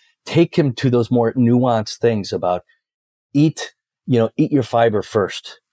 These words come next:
stay away from the carbohydrate first, eat the salad first. That it's, so it's not just what you eat.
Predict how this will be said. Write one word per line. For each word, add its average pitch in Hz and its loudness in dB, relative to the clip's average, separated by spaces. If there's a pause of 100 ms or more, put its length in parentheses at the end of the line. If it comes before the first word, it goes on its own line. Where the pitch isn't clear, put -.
stay - 0
away 127 2
from 127 -2
the 113 0
carbohydrate 104 0
first, 104 -4
eat 127 -2
the 117 -4
salad 113 -2
first. - -2 (400)
That 127 0 (120)
it's, 117 -4
so 123 2
it's 117 -2
not 131 0
just - -2
what 98 -2
you 104 0
eat. 104 -4